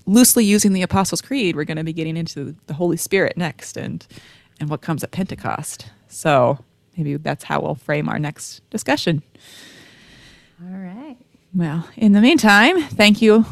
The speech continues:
Speaker 1: once again for joining us. Um, if you have any questions, comments,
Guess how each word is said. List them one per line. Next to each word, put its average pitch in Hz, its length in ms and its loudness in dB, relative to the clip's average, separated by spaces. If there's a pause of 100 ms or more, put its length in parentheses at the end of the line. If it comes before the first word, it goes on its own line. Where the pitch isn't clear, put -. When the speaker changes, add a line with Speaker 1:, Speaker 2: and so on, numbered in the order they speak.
Speaker 1:
once 208 200 2
again 220 300 4
for 196 120 -2
joining 190 400 0
us. 226 320 -2 (100)
Um, 165 440 0
if 180 120 -6
you 185 100 0
have 185 180 2
any 196 420 0 (200)
questions, 226 600 2
comments, 208 840 -4